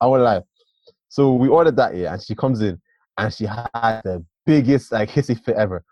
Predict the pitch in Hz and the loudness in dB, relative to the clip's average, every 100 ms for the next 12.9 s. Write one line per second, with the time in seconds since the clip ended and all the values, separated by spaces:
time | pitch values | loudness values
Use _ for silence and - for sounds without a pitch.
0 | _ - 160 160 - - _ _ - 605 | _ 0 4 2 0 -16 _ _ 6 8
1 | 659 659 587 554 587 466 523 523 466 339 | 10 10 8 8 8 8 8 10 8 6
2 | - - 370 523 539 466 330 - - 587 | -8 2 6 8 8 6 6 8 8 8
3 | - - - 453 587 480 262 480 - 605 | 6 -4 6 8 8 6 6 6 8 8
4 | 605 - - - - 784 831 831 762 539 | 6 2 -16 0 8 8 10 10 10 6
5 | - - - 571 659 539 - - 233 226 | 2 -10 4 6 8 6 0 2 4 4
6 | - - 277 277 233 226 202 226 233 277 | 0 0 4 6 8 8 8 8 8 8
7 | 240 208 - - - 302 277 - 226 269 | 6 6 2 0 4 6 8 6 6 4
8 | - 233 185 196 147 - - 220 202 156 | 6 4 6 6 4 0 -2 0 4 2
9 | - _ _ _ 170 139 175 294 285 339 | 0 _ _ _ 2 2 4 2 2 0
10 | - - _ - - - - - - 214 | -8 -20 _ -8 -8 -12 -20 -20 -4 2
11 | 262 - 415 427 415 466 427 _ - - | 4 6 6 6 6 4 4 _ -20 -20
12 | _ _ 359 403 427 453 440 466 453 | _ _ 2 2 4 2 4 4 4